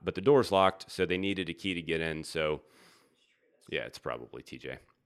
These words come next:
Okay. <laughs> I,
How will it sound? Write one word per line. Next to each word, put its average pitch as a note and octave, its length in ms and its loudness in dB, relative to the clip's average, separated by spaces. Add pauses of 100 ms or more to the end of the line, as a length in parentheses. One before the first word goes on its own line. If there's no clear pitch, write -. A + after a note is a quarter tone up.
(1120)
Okay. G3+ 360 10 (460)
<laughs> - 440 -20 (1300)
I, A2+ 160 6